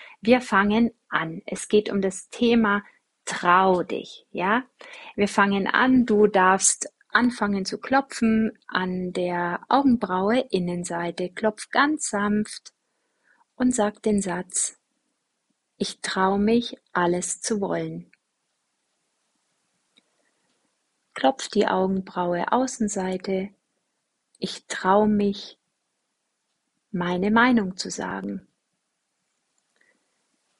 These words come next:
Klopf bitte auf der Schläfe.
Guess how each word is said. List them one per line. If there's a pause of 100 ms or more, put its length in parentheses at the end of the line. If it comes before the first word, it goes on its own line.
(560)
Klopf
bitte
auf
der
Schläfe.